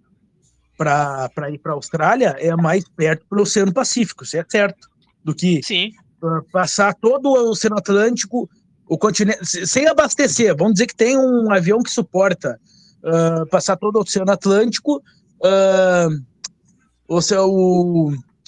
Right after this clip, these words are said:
Speaker 1: o continente africano, passa o indiano e depois chega na Austrália.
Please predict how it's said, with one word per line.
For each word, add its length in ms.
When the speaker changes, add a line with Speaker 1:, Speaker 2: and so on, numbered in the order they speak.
Speaker 1:
o 280
continente 480
africano, 640
passa 340
o 120
indiano 680
e 80
depois 340
chega 160
na 60
Austrália. 560